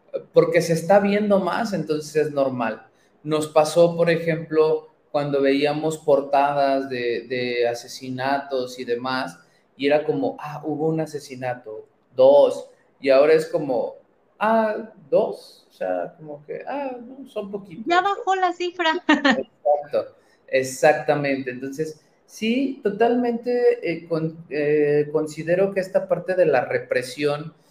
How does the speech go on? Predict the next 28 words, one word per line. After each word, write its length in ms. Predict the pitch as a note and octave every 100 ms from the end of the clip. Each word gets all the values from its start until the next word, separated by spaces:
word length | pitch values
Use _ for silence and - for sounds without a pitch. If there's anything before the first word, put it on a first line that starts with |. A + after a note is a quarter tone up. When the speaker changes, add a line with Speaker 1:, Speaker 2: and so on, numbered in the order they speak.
| _ _ -
Speaker 1:
es 280 | C#3 -
una, 960 | D#3 D#3 D#3 D#3+ E3 D3+ B2+ G2+ - - _ _ _ _
es 220 | - - D#3+
una 320 | E3 E3 E3
cuestión, 1200 | C3+ - C#3 C#3 C#3 C#3+ C#3+ C#3+ C3 A#2+ A2 - _ _
eh, 240 | - - - _
que 680 | C3+ B2 B2 A#2+ A#2 A#2 - _ _ _ _
puede 280 | D3 C#3+ D#3+
llegar 300 | D3 C3+ C#3+
a 80 | D3
generar 840 | D3+ A#2+ A#2+ B2+ C#3+ C#3+ - -
esta 320 | B2+ - C3+ -
parte 320 | A#2+ - C3+
de 100 | A#2+
la, 300 | G2+ F2 -
de 80 | A#2
la 100 | A2+
violencia, 640 | A2+ A2+ A2+ A#2+ B2+ D#3 E3+
la 100 | C#3+
represión 440 | B2 B2 A#2+ C3
de 80 | C3
las 220 | C3+ B2
emociones, 880 | A#2+ A2+ A2+ C#3 C#3 C3 B2 A#2+ A#2+ - _ _ _
de 220 | C3 B2+
este 220 | C3 C3+ C#3+
sentimiento 800 | C3 A#2+ A#2 A#2+ C#3 C#3+ C#3+ B2
y 60 |
demás, 460 | A#2 A2+ A#2 D#3